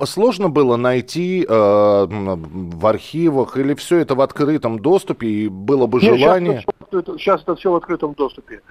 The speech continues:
Speaker 2: В разных архивах, ну, прежде всего, в Государственном архиве Российской Федерации. А вот, щас это в открытом доступе, это для исследователей, в общем-то, нет проблем.
Speaker 1: Большая часть писем, которая появляется в книге, и вы, которые изучали,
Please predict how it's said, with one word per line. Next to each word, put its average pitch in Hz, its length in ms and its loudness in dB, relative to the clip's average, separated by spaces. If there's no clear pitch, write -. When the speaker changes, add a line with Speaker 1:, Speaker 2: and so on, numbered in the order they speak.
Speaker 2:
В 135 60 -2
разных 151 300 0
архивах, 165 560 -2
ну, 131 140 -6
прежде 143 220 -2
всего, 143 120 -2
в - 20 -4
Государственном 135 460 -2
архиве 160 320 -2
Российской 120 400 -8
Федерации. 120 540 -2
А - 120 0
вот, 120 180 4
щас 180 200 0
это 170 100 0
в 151 40 4
открытом 147 440 -6
доступе, 160 480 -2
это 127 720 0
для 120 180 0
исследователей, 127 600 0
в 117 100 0
общем-то, 117 300 -4
нет 120 160 -8
проблем. 104 420 -8
Speaker 1:
Большая 196 520 0
часть - 300 -2
писем, 190 280 -4
которая 165 320 0
появляется 170 640 0
в - 60 -20
книге, 175 420 -4
и 113 360 -2
вы, 107 280 0
которые 104 400 -2
изучали, 98 560 -4